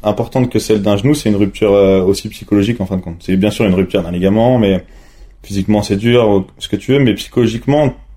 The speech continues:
tu dois être très très bon pour revenir. Parce que c'est un sport extrême où tu vas devoir prendre des risques et, et quand tu reviens sur la neige, tu sais qu'il faut pas avoir de doute et il faut mettre tes peurs de, tes peurs de côté.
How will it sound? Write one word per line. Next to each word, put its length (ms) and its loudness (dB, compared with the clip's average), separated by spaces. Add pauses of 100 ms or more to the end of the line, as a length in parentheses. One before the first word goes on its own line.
(1000)
tu 100 -4
dois 140 4
être 200 -4
très 220 -4
très 180 0
bon 140 2
pour 140 -2
revenir. 240 2
Parce 160 -20
que 80 -4
c'est 100 -2
un 60 0
sport 220 0
extrême 380 2
où 40 2
tu 100 -8
vas 120 2
devoir 220 -2
prendre 200 0
des 100 4
risques 320 0
et, 240 0 (300)
et 60 -8
quand 120 -2
tu 100 -2
reviens 160 2
sur 160 -4
la 120 4
neige, 180 2
tu 140 -6
sais 180 -4
qu'il 160 -4
faut 140 -6
pas 100 0
avoir 200 2
de 60 -4
doute 280 0
et 240 2
il 40 -10
faut 140 -12
mettre 180 -2
tes 80 -6
peurs 200 -4
de, 120 -4 (240)
tes 120 0
peurs 160 2
de 80 4
côté. 320 -6